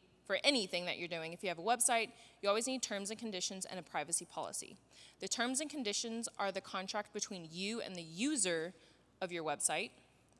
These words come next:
The privacy policy covers how much personal information are you collecting from users, how are you using it, how are you storing it, how long are you storing it, what are you doing with it later on, all the private information.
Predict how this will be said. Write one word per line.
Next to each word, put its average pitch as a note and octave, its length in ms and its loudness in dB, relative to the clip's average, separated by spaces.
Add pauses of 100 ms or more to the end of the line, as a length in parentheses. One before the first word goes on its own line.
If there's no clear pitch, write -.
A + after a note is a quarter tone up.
(300)
The F#3+ 80 -4
privacy A#3 420 4
policy G3 460 0
covers F3 580 -4 (640)
how G#3+ 360 4
much A3+ 460 0
personal G#3 300 -2
information G3 400 -4
are F3+ 40 -2
you E3+ 40 -4
collecting A#3+ 600 0 (160)
from C4+ 140 -4
users, D#4 520 -4 (300)
how G3 140 0
are G3+ 80 2
you F#3+ 180 -6
using A#3+ 460 -2
it, D4+ 140 -2
how - 160 -2
are F#3 60 0
you E3+ 160 -6
storing A3 440 0
it, B3 120 -4
how F3 160 -2
long F#3 180 -2
are E4 60 -6
you C4 100 -6
storing G#3 360 -4
it, G#3 120 -6
what F3+ 100 -6
are F3 40 -8
you E3+ 100 -8
doing G3 360 -6
with G3+ 160 -6
it G3+ 200 -2
later G3 240 0
on, D#4 360 2 (800)
all G#3+ 80 0
the G#3+ 60 -2
private F3 300 -4
information. F3 640 -6